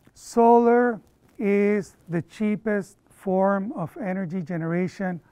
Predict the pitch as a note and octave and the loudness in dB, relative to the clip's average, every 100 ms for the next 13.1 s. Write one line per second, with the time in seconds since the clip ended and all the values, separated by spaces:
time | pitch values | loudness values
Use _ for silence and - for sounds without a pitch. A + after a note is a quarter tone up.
0 | _ G3 F3+ D#3 D#3+ - F3+ G#3+ F#3 D3+ | _ -2 -2 -2 -8 -6 0 0 0 -6
1 | _ _ _ _ _ _ _ F#3 F#3 F#3+ | _ _ _ _ _ _ _ -6 -4 -4
2 | E3+ - D3+ D#3 F3+ D3+ _ _ _ _ | -4 -6 -10 -10 -10 -16 _ _ _ _
3 | - - A3 G#3+ G#3+ G#3+ A3 G3+ C3+ E3 | -12 0 2 2 0 -2 -4 -8 -6 -4
4 | D3+ F3+ B3 A#3+ _ _ - F4+ F3+ - | -2 0 -2 -4 _ _ -10 -4 -4 -2
5 | E3+ - - A#3+ B3+ - B3+ A#3+ _ _ | -8 -8 -4 0 0 0 -4 -4 _ _
6 | - G#3+ G#3 A3 G#3 - A#3 F3+ D#4+ G#3 | -8 0 2 2 -2 -10 -6 -6 -2 -2
7 | G#3+ F3 A#2+ E3 F#3+ A3+ _ _ _ _ | 0 -4 -4 -4 -4 -6 _ _ _ _
8 | _ C4 B3+ A3+ F#3 C4+ B3 - A#3 E3 | _ 2 2 2 0 0 0 -2 -2 -2
9 | B2+ _ _ _ _ _ _ _ F#3+ A3 | -4 _ _ _ _ _ _ _ -2 0
10 | A#3 A#3 F#3+ D#3+ G#3 A3+ G3 C#3+ D#3+ _ | 0 -2 -4 -4 -4 -6 -10 -12 -14 _
11 | F#3 F3 F3+ - - C#3+ D3 E3+ _ _ | -10 -8 -10 -10 -10 -10 -10 -18 _ _
12 | G3 E3+ D#3+ - _ _ _ _ D3 D#3+ | -8 -6 -8 -12 _ _ _ _ -10 -8
13 | A3+ | -8